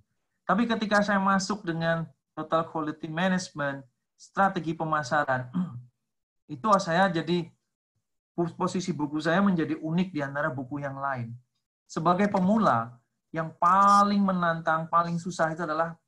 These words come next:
bisa menerobos pasar, ya. Bisa menerobos rak-rak di toko buku. <clears throat> Maka kalau bisa, <clears throat> carilah topik yang menarik semacam itu, yang kurang banyak,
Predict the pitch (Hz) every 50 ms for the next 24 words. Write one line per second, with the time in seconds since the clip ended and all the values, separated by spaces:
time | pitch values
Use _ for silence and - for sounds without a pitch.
0 | _ _ 147 147 147 - - 170 170 165 160 156 147 135 143 147 139 127 123 135
1 | 135 - - - - 131 123 120 - - 127 113 101 95 101 101 117 - - _
2 | _ _ - 151 - - 160 160 151 147 156 151 147 165 165 - 160 151 147 139
3 | - - 143 143 - - - 139 123 123 127 127 135 135 123 123 123 120 120 117
4 | 98 - _ _ _ _ _ _ _ _ _ _ _ _ _ - 185 180 165 160
5 | 143 143 131 131 123 165 180 185 170 - - _ _ _ _ _ _ _ _ _
6 | _ _ _ _ - 165 170 170 165 160 143 147 131 - - 180 190 202 202 202
7 | - 185 175 170 - - - _ _ _ _ _ _ _ - 147 151 151 165 170
8 | 170 180 185 185 180 180 - - - - _ _ - 160 156 - - - 175 160
9 | 156 151 151 147 147 143 143 151 147 151 - - 160 143 131 147 139 135 127 123
10 | 123 143 165 160 143 - - 143 139 139 139 143 135 131 131 131 131 135